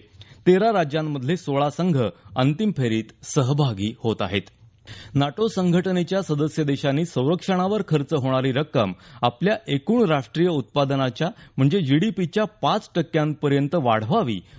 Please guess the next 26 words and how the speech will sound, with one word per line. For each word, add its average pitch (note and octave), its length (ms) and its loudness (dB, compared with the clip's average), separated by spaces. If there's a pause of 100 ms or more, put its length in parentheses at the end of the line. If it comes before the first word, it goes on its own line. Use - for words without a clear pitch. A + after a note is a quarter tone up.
असं C#3+ 180 0
आवाहन D#3 400 0 (100)
अमेरिकेचे E3 600 0
अध्यक्ष C3+ 420 -2
डोनाल्ड B2+ 520 0
ट्रम्प A#2+ 240 0 (120)
यांनी A#2+ 280 0
केलं A2+ 300 -2
आहे. G2+ 200 -2 (840)
जागतिक F3 380 -2
संरक्षण F3 600 -2
खर्चाचा D3+ 540 -2
अनावश्यक F3 600 -2
भार D3 340 0
अमेरिकेवर D#3+ 680 0
पडत C#3 340 -2
असल्याचा B2+ 420 -2
दावा A#2 300 2 (160)
त्यांनी A#2 180 0
केला A#2 280 0
आहे. G2+ 200 -6 (680)
ट्रम्प D3+ 240 -2 (140)
दावोसमधल्या C#3 800 0 (180)
जागतिक B2+ 520 -2
आर्थिक B2+ 380 0
परिषदेत A2+ 500 0